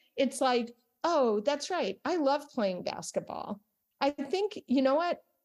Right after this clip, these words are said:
Three times out of the week this week, you know, my son asked me to shoot hoops. Yay, this is a positive thing. This is a way to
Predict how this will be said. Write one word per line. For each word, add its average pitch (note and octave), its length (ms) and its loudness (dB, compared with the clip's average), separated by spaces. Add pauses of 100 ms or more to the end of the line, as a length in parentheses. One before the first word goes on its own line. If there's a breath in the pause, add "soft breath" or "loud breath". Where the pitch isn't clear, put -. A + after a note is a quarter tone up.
(180)
Three E4 280 2
times D4+ 400 2
out C4 160 4
of B3+ 80 4
the B3+ 100 4
week C#4 380 -2
this A#3 280 0
week, A#3 300 -2 (400 soft breath)
you A#3+ 140 4
know, A#3 120 2
my A#3 200 2
son A#3+ 400 0
asked A3+ 400 -2
me A#3 120 2
to G#3+ 80 -2
shoot A#3+ 420 -4
hoops. - 480 -2 (420)
Yay, E4+ 560 2
this C#4+ 200 -2
is C#4 120 -2
a C#4 80 2
positive C4 720 -2
thing. F#3+ 320 -4
This A#3 240 0
is A#3+ 120 2
a A#3+ 60 4
way G#3+ 280 2
to G#3 280 -2